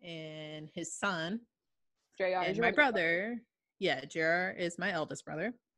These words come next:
Speaker 2: Mm-hmm.
Speaker 1: Uh, and his son is Brad, so my
Speaker 2: Mm-hmm.
Speaker 1: nephew.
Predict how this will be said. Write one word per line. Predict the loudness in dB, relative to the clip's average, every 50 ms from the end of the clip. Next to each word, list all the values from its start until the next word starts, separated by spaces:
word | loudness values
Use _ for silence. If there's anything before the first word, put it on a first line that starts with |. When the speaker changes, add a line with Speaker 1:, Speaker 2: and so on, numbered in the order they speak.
| _ -14 -12
Speaker 2:
Mm-hmm. | -12 -12 -12 -12 -12 -12 _ _ _ _ _ _ -20 -6 0
Speaker 1:
Uh, | 2
and | 2 4 4 2 2 0 -2 -2 -4 -4 -4 -4 -4 -4 -4 -6 -6 -8 -8 -12 -14 _ _ _ _ _ _ _ _ _ _ _ _ _ _ _ _ _ _ _ _ _ _ _
his | 0 0 2 2
son | 2 2 2 2
is | 0 -4
Brad, | -4 -4 -4 -2 -2 -4 -8 -12 -14 -16 -20 _ _ _ _ _ _ _ _ -8
so | -6 -4
my | -2 0
Speaker 2:
Mm-hmm. | 0 0
Speaker 1:
nephew. | -2 -4 -6 -12 -14 -14 -14